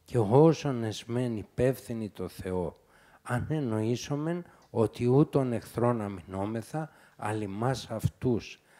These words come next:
αν εννοήσομεν ότι το διάβολον εφραίνομεν, ότι των εχθρών των ημέτερων, των όντως εχθρών, διόν το μέλος το ημέτερον αδικούμεν. Βούλη είναι μνησίκακος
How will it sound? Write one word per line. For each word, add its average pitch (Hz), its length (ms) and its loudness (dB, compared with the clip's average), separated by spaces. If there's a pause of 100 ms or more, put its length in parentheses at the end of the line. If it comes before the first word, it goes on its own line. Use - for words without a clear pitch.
(140)
αν 131 300 0
εννοήσομεν 131 880 2 (280)
ότι 120 360 2
το 113 160 2
διάβολον 113 800 2
εφραίνομεν, 120 840 -2 (300)
ότι 120 280 2
των 110 260 2
εχθρών 117 520 -2
των 120 180 0
ημέτερων, 113 800 0 (380)
των 120 260 2
όντως 131 560 6
εχθρών, 120 640 0 (360)
διόν 117 480 2
το 110 120 0
μέλος 127 640 4
το 113 100 -6
ημέτερον 110 720 -2
αδικούμεν. 104 640 -2 (640)
Βούλη 135 840 6 (260)
είναι 135 560 0 (300)
μνησίκακος 147 1200 4